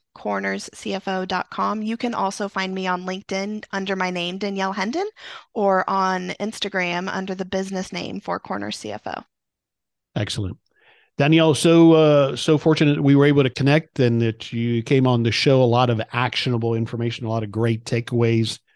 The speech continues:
Speaker 2: So thank you for that. That's what we look for on this show. Th-, thanks for making the time and for sharing your knowledge today.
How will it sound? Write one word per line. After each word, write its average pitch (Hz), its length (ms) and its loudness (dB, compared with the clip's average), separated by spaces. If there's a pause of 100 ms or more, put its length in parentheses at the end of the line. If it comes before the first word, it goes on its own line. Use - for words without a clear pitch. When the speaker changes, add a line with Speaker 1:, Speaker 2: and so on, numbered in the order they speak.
(380)
Speaker 2:
So 113 160 -4
thank 123 360 -2
you 123 60 0
for 120 120 -2
that. 123 200 2
That's 113 220 -2
what 117 100 -2
we 113 100 0
look 120 200 0
for 127 120 0
on 113 100 0
this 113 140 0
show. 127 220 2
Th-, 127 240 0
thanks 139 220 0
for 127 120 2
making 123 280 0
the 117 80 2
time 120 320 0
and 104 120 -2
for 110 140 -4
sharing 110 380 0
your 104 100 -2
knowledge 98 460 -2
today. 90 380 -8